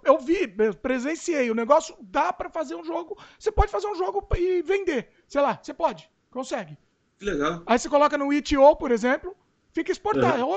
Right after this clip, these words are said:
Speaker 1: é o-, é um produto.
Speaker 2: Aham,
Speaker 1: Entendeu?
Speaker 2: que bom. Show de bola essa, não sabia. Que dava, que ele que era bem, que dava pra fazer bastante coisa
Speaker 1: Eu
Speaker 2: assim,
Speaker 1: achei
Speaker 2: que
Speaker 1: que ele era muito simples também, eu imaginava, mas não é, ele é legal, ele, ele,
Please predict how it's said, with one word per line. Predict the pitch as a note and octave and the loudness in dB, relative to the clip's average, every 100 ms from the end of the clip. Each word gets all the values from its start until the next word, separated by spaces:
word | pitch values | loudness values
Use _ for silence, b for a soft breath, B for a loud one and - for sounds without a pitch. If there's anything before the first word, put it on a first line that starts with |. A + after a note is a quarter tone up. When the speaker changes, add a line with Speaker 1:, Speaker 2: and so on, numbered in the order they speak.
| - | -4
Speaker 1:
é | C#4+ | -6
o-, | |
é | |
um | E4+ A4+ | -6 -8
produto. | A4+ A4 G4+ - _ _ _ _ _ _ _ _ _ - | -4 -2 -2 -4 _ _ _ _ _ _ _ _ _ -10
Speaker 2:
Aham, | G3 | -2
Speaker 1:
Entendeu? | G#3 B3+ | 0 -2
Speaker 2:
que | - G3+ | -4 -8
bom. | - - _ _ _ _ _ _ _ _ - | -8 -10 _ _ _ _ _ _ _ _ -4
Show | F3+ | -2
de | E3 | 0
bola | F3+ F3 F3 | 2 4 6
essa, | D3 C#3 | 4 0
não | |
sabia. | C#3 D#3+ D3 - b b b b b _ _ - | -4 2 2 0 b b b b b _ _ 4
Que | C#3+ | 6
dava, | C3 B2 D#3 | 8 4 0
que | C#3+ | 6
ele | D3+ D3+ | 8 8
que | D3+ | 6
era | C#3 | 6
bem, | C3+ C#3+ D3 C#3 | 8 6 6 2
que | A#2+ | 0
dava | C3 C3+ B2+ A#2 | 0 0 -2 -4
pra | A2 | -8
fazer | - A#2+ | -8 -8
bastante | A#2+ A#2+ A#2 | -6 -8 -10
coisa | - - | -6 -4
Speaker 1:
Eu | F4 | 0
Speaker 2:
assim, | G4 | 0
Speaker 1:
achei | F#4 F4+ | 0 -2
Speaker 2:
que | F#4 | -2
Speaker 1:
que | F#4+ | 0
ele | F4 | 2
era | F4 | 0
muito | F4+ F4+ | -2 -6
simples | - F4 D4+ - | -4 -4 -4 -6
também, | B3+ A3 F#3 - - | -4 -4 -8 -8 -2
eu | B3 | 0
imaginava, | C#4+ D4 E4+ C4+ A3+ D#3+ C3 _ | 0 -2 -2 -4 -4 -8 -18 _
mas | G#3+ B3 | -4 -4
não | D4+ D4+ | -2 -2
é, | A3 G3 | -2 -4
ele | A3 B3+ | -4 -2
é | |
legal, | C4+ C#4+ G#3+ D#3+ - | 0 0 -2 -4 -8
ele, | G#3 B3 | -8 -6
ele, | G#3 A3+ B3 | -4 -2 -4